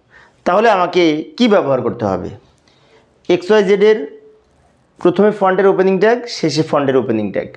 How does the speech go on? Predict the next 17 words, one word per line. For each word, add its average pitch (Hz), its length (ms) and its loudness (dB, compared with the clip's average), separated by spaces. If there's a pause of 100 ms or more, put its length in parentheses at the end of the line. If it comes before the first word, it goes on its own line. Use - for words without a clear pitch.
(400)
আর 175 160 -2
মাঝখানে 220 540 0
ওপেনিং 233 400 2
ট্যাগের 190 240 2
মধ্যে 151 520 0 (400)
তিনটা 285 280 4
অ্যাট্রিবিউট 190 380 2
ব্যবহার 123 340 0
করব। 98 300 -4 (640)
ফন্টের 185 400 -2
ফেস 214 480 0 (280)
বা 156 460 0 (1120)
নাম 208 280 0
চেঞ্জ 226 220 0
করার 175 240 2
জন্য 143 380 -2
লিখব 151 540 0